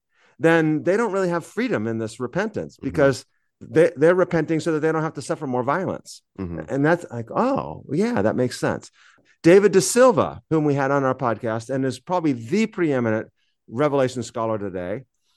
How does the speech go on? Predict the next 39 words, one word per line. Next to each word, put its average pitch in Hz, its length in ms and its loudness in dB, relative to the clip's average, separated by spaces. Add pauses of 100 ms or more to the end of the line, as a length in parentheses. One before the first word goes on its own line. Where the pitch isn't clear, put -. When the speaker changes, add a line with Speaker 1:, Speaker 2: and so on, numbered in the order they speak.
Speaker 1:
maybe 123 260 0
surpassing, 110 680 -4
uh, 95 320 -6
a 107 60 -4
G 107 160 0
K 101 180 -2
Beale, 90 320 -2 (380)
says, 131 400 4 (180)
"The 131 120 2
trumpets 135 680 2
and 139 260 0
bowls 117 500 2 (260)
do 151 120 2
not 165 400 0
lay 165 220 0
out 147 160 0
a 123 80 -2
playbook 175 640 -2
for 143 80 -6
the 131 160 -4
end 139 180 -4
times, 98 360 -8
but - 180 -2
narrate 135 580 0 (380)
the 127 80 -6
systematic 185 580 0
destruction 160 460 -4
of 117 80 -4
Caesar's 160 420 -2
world 139 440 0 (340)
and 135 160 -4
the 139 200 -4
order 170 420 2
allegedly 160 680 -2
upheld 170 380 -4
by 139 120 -2
Caesar's, 135 440 -8
Caesar's 143 340 -4
gods 110 520 -2